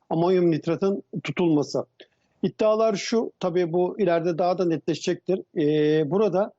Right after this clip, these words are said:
e, silah üretimi ya da benzer bir çalışmaların yapıldığı yönünde, yönünde, e, bazı iddia-, iddialar var.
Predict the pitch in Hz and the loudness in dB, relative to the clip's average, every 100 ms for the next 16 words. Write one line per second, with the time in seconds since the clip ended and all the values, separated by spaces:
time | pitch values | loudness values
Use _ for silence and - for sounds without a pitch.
0 | _ _ _ _ 165 160 160 160 160 165 | _ _ _ _ -2 0 2 2 4 2
1 | 131 - - 180 214 185 160 - 156 160 | 0 -6 -2 0 2 2 0 -2 -2 0
2 | 160 139 165 160 208 180 185 - 185 165 | -2 -2 0 0 0 -2 -4 -2 -4 -2
3 | 180 180 180 175 175 175 160 180 147 139 | 0 0 2 0 0 -2 0 2 2 0
4 | 123 120 113 _ _ 151 147 147 190 233 | 0 -2 -4 _ _ 0 2 2 0 -2
5 | - 170 165 165 170 185 _ _ - 180 | -2 0 2 2 0 -2 _ _ -10 -2
6 | 180 180 170 - 190 175 185 165 190 175 | 0 0 -2 -2 -2 0 -2 -4 -2 0
7 | 165 135 | 0 0